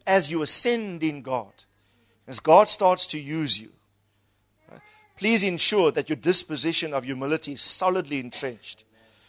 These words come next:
'Cause you know what usually happens? We start off correctly, we start off humbly, and God starts to bless us. But as we grow and ascend in God, pride and arrogance seems to displace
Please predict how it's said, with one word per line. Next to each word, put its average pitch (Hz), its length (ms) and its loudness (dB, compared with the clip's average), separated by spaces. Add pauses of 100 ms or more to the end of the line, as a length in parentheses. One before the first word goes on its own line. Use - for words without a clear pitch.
'Cause 151 220 -2
you 175 60 2
know 214 100 6
what 185 140 6
usually 202 320 -8
happens? 240 580 -4 (420)
We 147 120 -4
start 220 440 0
off 226 160 -6
correctly, 143 600 -8 (360)
we 127 100 -14
start 196 300 0
off 196 100 0
humbly, 156 480 -2 (220)
and 123 100 -18
God 135 240 -2
starts 151 400 0
to 226 220 -8 (420)
bless 160 320 4
us. - 360 -8 (320)
But 160 200 -10
as 202 260 -6
we 196 100 -6
grow 170 380 2
and 165 160 -4
ascend 180 540 -4
in 202 300 -8
God, 143 500 0 (960)
pride 196 400 4
and 156 180 -4
arrogance 143 520 -4
seems 160 380 -6
to - 80 -12
displace - 760 -2